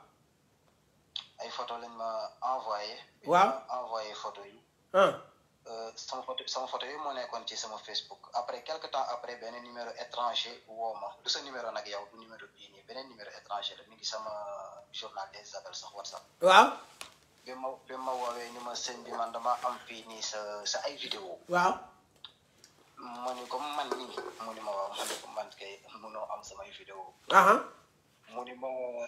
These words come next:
Speaker 1: "Yow loolu nan nga ko atteindre def?" Ma ni ko, "Man sëñ bi def ma dara."
Speaker 2: Mhm.
Speaker 1: Mu ni ma, "Léegi daal bu fekkee ni, euh, am na nu ñu mën a def." Ma ni ko, "Lu ñu mën a def?"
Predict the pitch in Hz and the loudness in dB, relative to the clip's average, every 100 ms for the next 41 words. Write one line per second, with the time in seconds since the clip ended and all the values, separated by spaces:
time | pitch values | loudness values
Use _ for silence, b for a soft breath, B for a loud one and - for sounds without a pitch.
0 | 110 123 127 127 139 131 123 143 156 123 | -6 -8 -6 -6 -6 -8 -6 -4 -2 -2
1 | 123 123 107 104 - - - 135 113 104 | -2 -2 -4 -4 -8 -12 -12 -12 -12 -14
2 | 101 104 98 - 101 95 _ - 98 - | -8 -8 -6 -10 -10 -16 _ -16 -12 -8
3 | 113 110 110 - - - 202 196 220 - | -6 -4 -4 -6 -16 2 8 10 8 4
4 | - - _ _ 117 123 135 127 120 120 | -10 -20 _ _ -12 -10 -8 -6 -6 -6
5 | - - - - - 147 131 117 113 - | -8 -18 -20 -16 -12 -10 -6 -4 -4 -6
6 | 127 127 - 113 110 113 117 - _ _ | -6 -6 -4 -6 -6 -12 -16 -20 _ _
7 | _ - 107 101 98 85 - - _ - | _ -12 -8 -6 -8 -10 -14 -20 _ -6
8 | 131 135 123 117 110 107 101 - - - | -6 -8 -12 -10 -6 -6 -6 -8 -12 -16
9 | - _ _ _ _ _ _ _ _ _ | -18 _ _ _ _ _ _ _ _ _
10 | _ - _ _ 120 131 131 127 151 151 | _ -20 _ _ -10 -8 -8 -8 -8 -4
11 | 127 - - | -4 -2 -4